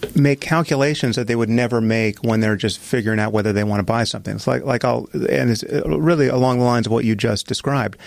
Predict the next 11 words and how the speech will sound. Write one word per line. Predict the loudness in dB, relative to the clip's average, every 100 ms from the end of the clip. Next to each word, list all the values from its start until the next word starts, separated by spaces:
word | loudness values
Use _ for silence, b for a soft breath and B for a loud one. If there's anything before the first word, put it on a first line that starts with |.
| B B B
People | -2 0 0
say, | 0 0
"Well, | 0 0 -2 -8 B B B B B B -4
how | 0
much | 2 0
does | -2
a | -6
podcast | -6 -2 0 0 -2 -2
cost | -2 -2 -2
to | -4
produce?" | -2 0 0 -4